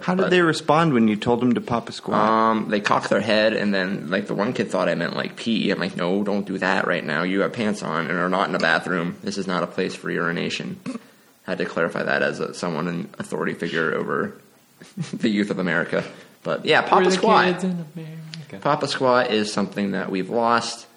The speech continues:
Speaker 2: and
Speaker 3: All right.
Speaker 2: something that's, I don't remember this being a thing when we were kids, but the use of the term try hard has become very abundant in
Speaker 3: Yeah,
Speaker 2: schools.
Speaker 3: I've, I've heard. That's, uh, basically our gym class hero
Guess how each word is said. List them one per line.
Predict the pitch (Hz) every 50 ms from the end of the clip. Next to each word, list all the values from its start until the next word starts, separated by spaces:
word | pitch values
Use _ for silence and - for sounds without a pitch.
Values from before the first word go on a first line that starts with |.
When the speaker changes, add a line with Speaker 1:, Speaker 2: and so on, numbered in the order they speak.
| _ _ _ _ _ _ _ _ -
Speaker 2:
and | - 95 90
Speaker 3:
All | 104 113
right. | 110 110 113 127
Speaker 2:
something | 139 135 156 208 - 202
that's, | 208 160 127 - - - - - - - - _ _ -
I | - 127
don't | 180 202
remember | 190 196 196 180
this | 165 131 -
being | - 131 131 131 127
a | 117
thing | 117 - 120 117 113
when | 104 92
we | 98 104
were | 113 117
kids, | 120 - - - 123 104
but | - 90 82 - -
the | 95
use | 98 104 113 113 107 -
of | - 98 98 92 92 90 92 - - -
the | 107 101
term | - - 101 95 - 92
try | - - - 104 104 113 123
hard | 127 139 143 165 185 190 190 - -
has | - 131 131
become | - 107 - 131 120 117 107
very | 107 110 113 113 113 113
abundant | 110 98 113 117 123 123 143 156 - - -
in | -
Speaker 3:
Yeah, | 123 120 117 117 117 120 120 120 120
Speaker 2:
schools. | - - - - -
Speaker 3:
I've, | -
I've | 120 117 -
heard. | 127 120 117 113 107 104 - - - - - - - - - - _ -
That's, | 160 170 180 175 -
uh, | 202 190 185 185 180 180 175 143 160 147 -
basically | 196 214 220 - 254 233 - 208 214 202 185 -
our | - 135 139 143 156 160 165 147
gym | 139 127 135 143 147 147 139
class | - - 156 139 135 131 131 135 -
hero | - - 127 117 110 104 90 76 71 65 - -